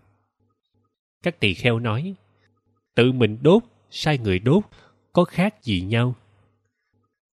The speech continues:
Các tỳ kheo đem việc này bạch lên Phật. Nhân việc này, Đức Phật tập hợp tỳ kheo tăng,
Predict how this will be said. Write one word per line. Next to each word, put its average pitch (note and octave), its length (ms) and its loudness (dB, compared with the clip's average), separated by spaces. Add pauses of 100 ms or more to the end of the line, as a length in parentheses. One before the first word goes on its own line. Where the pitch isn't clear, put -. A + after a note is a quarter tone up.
(100)
Các G3 180 -2
tỳ A2 160 0
kheo C#3+ 300 -2
đem C#3 300 -2
việc G2 240 -4
này F#2+ 200 -2
bạch - 320 -6
lên B2+ 160 -2
Phật. F2+ 240 -4 (960)
Nhân D#3 220 0
việc A2+ 220 -2
này, F#2 280 -2 (260)
Đức A3+ 200 -2
Phật - 320 -4
tập - 160 -2
hợp F#2+ 340 -2
tỳ G2 160 0
kheo B2 220 -2
tăng, B2 360 -6